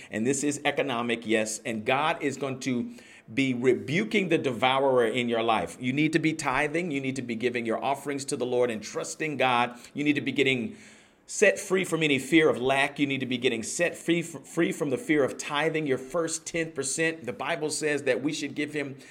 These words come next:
the best of our first fruits, give him our very best of the first fruits of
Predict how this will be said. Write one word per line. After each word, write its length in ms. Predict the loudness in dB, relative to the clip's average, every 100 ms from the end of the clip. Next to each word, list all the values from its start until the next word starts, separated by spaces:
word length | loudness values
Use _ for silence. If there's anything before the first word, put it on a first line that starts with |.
| -20 -12
the 180 | 0 2
best 500 | 2 6 6 6 2
of 120 | 2
our 140 | 2 0
first 340 | 2 2 0
fruits, 260 | -2 -2 0
give 180 | -2 -2
him 160 | -6 -6
our 160 | -4
very 720 | -4 -2 2 6 6 4 0 -2
best 680 | -4 0 2 2 -2 -10 -16 -20 -20 _
of 200 | -2 0
the 80 | -2
first 400 | -2 0 2 0
fruits 360 | -2 -4 -4 -4
of 180 | -4